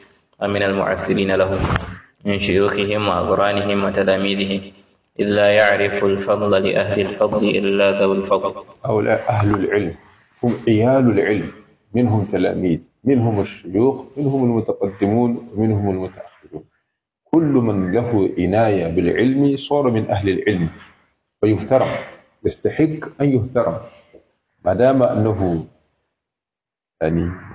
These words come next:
Speaker 2: يقع عليه التقييد بالعلم. طالب العلم، أهل العلم، ذو العلم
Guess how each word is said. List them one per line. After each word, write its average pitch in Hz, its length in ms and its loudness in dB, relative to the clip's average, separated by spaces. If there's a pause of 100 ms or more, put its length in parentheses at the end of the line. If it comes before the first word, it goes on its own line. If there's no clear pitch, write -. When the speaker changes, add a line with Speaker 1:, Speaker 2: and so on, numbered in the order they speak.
(140)
Speaker 2:
يقع 135 640 2
عليه 107 600 4 (1300)
التقييد 120 600 2
بالعلم. 104 460 0 (640)
طالب 104 500 2 (200)
العلم، 98 500 -2 (840)
أهل 98 360 2 (180)
العلم، 92 600 -2 (800)
ذو 107 560 2 (260)
العلم 92 560 0